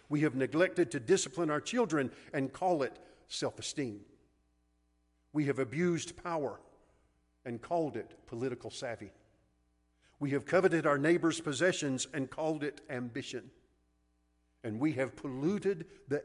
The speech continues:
airwaves with profanity and called it freedom of expression. It does not matter whose political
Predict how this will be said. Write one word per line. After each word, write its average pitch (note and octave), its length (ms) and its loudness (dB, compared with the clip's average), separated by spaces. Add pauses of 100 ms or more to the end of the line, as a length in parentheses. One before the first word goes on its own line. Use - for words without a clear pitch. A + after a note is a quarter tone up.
(140)
airwaves C3 840 -2
with C3 280 -6
profanity A#2+ 840 -2 (520)
and A2+ 200 -4
called C3+ 380 -2
it - 180 -10 (460)
freedom G2+ 380 -8 (760)
of G#2 120 -12
expression. - 460 -14 (2750)
It G#2 180 -14
does G#2 240 -10
not A#2+ 200 -12
matter F#2+ 300 -16 (1600)
whose E3 420 -2
political C#3+ 760 -8